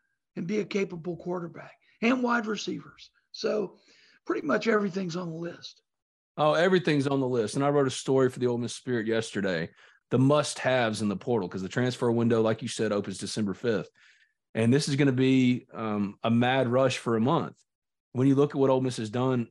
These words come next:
Speaker 2: in the previous three years under Lane Kiffin, it's always been, um, at the forefront has the portal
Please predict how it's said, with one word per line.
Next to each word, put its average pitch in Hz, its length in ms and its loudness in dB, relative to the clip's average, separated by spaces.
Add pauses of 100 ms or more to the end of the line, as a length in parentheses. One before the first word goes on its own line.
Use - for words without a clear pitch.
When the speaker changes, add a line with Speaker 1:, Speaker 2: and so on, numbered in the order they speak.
(100)
Speaker 2:
in 117 140 -6
the 110 80 -2
previous 117 360 -2
three 123 160 2
years 135 260 4
under 110 140 0
Lane 101 260 -2
Kiffin, 95 400 -4 (400)
it's 110 240 -2
always 135 440 4
been, 101 580 -2 (100)
um, 101 300 -2
at 107 120 -4
the 107 60 -10
forefront 110 420 0
has 104 180 -2
the 98 60 -4
portal 110 520 -2